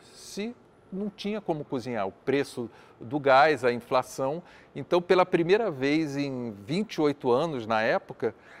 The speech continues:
a gente teve que fazer alimento e entregar alimento pronto, né? Da mesma forma que aqui a gente tem a possibilidade de ter um teatro, a gente já tem um espaço multiuso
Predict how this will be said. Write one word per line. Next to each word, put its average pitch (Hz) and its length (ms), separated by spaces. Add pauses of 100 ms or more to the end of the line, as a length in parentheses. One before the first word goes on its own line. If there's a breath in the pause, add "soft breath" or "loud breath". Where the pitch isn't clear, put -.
(640 loud breath)
a 147 100
gente 156 300
teve 165 260
que 190 420 (200)
fazer 165 580 (320)
alimento 151 640
e 202 60
entregar 185 640
alimento 170 560
pronto, 180 440
né? 160 120 (260)
Da 131 100
mesma 160 300
forma 151 380
que - 100
aqui 165 380
a 165 80
gente 151 280
tem 143 200
a 139 40
possibilidade 127 960 (380 loud breath)
de 120 220
ter 139 240
um 147 100
teatro, 139 580
a 123 60
gente 120 300
já 123 160
tem 135 400
um 139 180
espaço 123 640
multiuso 123 1200